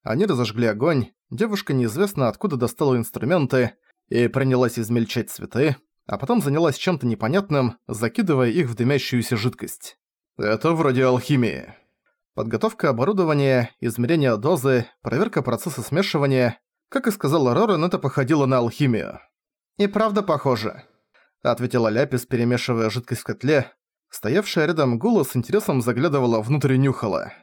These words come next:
«Это... это ужасно!» крикнула она и начала кататься по полу, зажимая нос. А Айви без желания помочь, но с явным интересом наблюдала за женщиной. Роран начал держаться подальше от котла,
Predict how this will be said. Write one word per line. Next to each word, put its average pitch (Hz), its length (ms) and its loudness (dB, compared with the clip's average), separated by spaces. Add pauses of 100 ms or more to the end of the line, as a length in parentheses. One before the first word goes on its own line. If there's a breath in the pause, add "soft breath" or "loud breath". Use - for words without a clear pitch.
(360)
«Это... 175 560 0 (340)
это 180 260 0
ужасно!» 240 840 0 (520)
крикнула 113 580 0
она 135 240 2
и 123 40 2
начала 160 320 0
кататься 147 400 -2
по 202 140 0
полу, 139 420 0 (100)
зажимая 131 580 2
нос. - 400 -4 (500)
А 113 300 0
Айви 208 240 2
без 190 160 0
желания 120 420 0
помочь, 113 580 -2
но 156 160 2
с 247 120 -8
явным 139 340 2
интересом 165 440 0
наблюдала 131 420 2
за 120 140 0
женщиной. 113 560 -4 (720)
Роран 170 440 0
начал 165 320 0
держаться 135 400 -2
подальше 131 460 0
от - 80 -6
котла, 135 500 -2